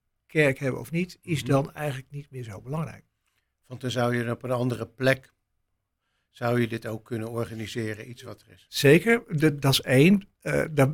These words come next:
Speaker 1: daar komt bij dat wij als Fioretti niet zo gek willen organiseren.
Speaker 2: Nee, want het is
Speaker 1: Maar
Speaker 2: gek.
Speaker 1: dus gebruik maken van wat er in Leiden
Speaker 2: Ja.
Speaker 1: gebeurt, wat er in Delft gebeurt, wat er in Amsterdam gebeurt, Den Bosch
Speaker 2: Ja.
Speaker 1: gebeurt.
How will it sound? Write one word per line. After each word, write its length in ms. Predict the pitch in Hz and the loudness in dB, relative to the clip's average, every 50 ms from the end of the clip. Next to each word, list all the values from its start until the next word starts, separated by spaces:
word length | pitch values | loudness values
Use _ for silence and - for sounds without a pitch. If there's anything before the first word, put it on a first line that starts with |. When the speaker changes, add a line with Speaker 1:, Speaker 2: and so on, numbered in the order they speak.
| - | -2
Speaker 1:
daar 140 | - - 127 | -2 -2 -2
komt 260 | - - 135 131 139 | 0 0 -2 0 2
bij 300 | 139 143 147 143 139 135 | 4 6 6 6 6 4
dat 260 | 131 139 127 127 127 - | 4 4 2 2 2 -2
wij 440 | - 131 135 135 135 131 127 - | -6 0 2 4 4 4 4 2
als 120 | 147 131 - | -2 -8 -6
Fioretti 420 | - 139 139 151 180 175 - 151 | 0 2 4 4 4 2 0 -2
niet 180 | 147 151 143 - | 0 0 0 -2
zo 100 | - 139 | -4 -8
gek 160 | - 143 127 | -8 -8 -8
willen 180 | - 147 143 143 | -8 -8 -6 -6
organiseren. 640 | 139 127 123 120 123 123 120 165 185 190 - - | -6 -6 -6 -8 -8 -6 -2 0 0 0 0 0
Speaker 2:
Nee, 200 | 196 175 120 104 - | 0 0 -2 -4 -6
want 120 | 117 120 - | -12 -16 -16
het 100 | 151 - | -10 0
is 60 | 185 | 4
Speaker 1:
Maar 80 | 180 | 6
Speaker 2:
gek. 100 | 185 175 | 6 8
Speaker 1:
dus 120 | 156 151 - | 6 4 4
gebruik 360 | - 156 139 139 135 131 127 | 2 2 4 6 6 6 6
maken 340 | 139 131 120 117 120 - - | 4 0 -2 -2 -4 -8 -10
van 240 | - 131 127 120 123 | -4 -2 -2 -2 0
wat 160 | 127 123 - | -2 -2 -4
er 80 | 127 | -6
in 180 | 120 120 127 127 | -10 -6 -6 -6
Leiden 300 | 117 117 123 127 - - | -4 -4 -6 -2 0 2
Speaker 2:
Ja. 60 | - 151 | 2 2
Speaker 1:
gebeurt, 420 | - 170 151 147 151 160 165 160 | 2 4 4 4 6 4 4 2
wat 140 | - 123 - | 0 -10 -12
er 80 | - 135 | -10 -12
in 120 | 123 123 | -10 -6
Delft 360 | 123 135 131 135 147 151 - | 0 2 4 4 4 2 0
gebeurt, 340 | - - 147 143 147 156 151 | -8 -12 -8 -4 -4 -4 -4
wat 100 | 151 - | -4 -8
er 60 | 135 - | -18 -20
in 60 | - | -18
Amsterdam 500 | - - - - 135 127 135 139 156 160 | -20 -20 -20 -16 -10 -6 -2 -2 -2 -2
gebeurt, 400 | - - 151 143 151 156 160 156 | -4 -8 -12 -8 -6 -6 -6 -6
Den 160 | - 107 104 117 | -8 -14 -14 -6
Bosch 260 | 139 147 151 151 135 135 | -4 -2 -2 -2 -2 -2
Speaker 2:
Ja. 100 | 131 117 | 0 0
Speaker 1:
gebeurt. 280 | 147 147 160 - _ | 0 -2 -6 -8 _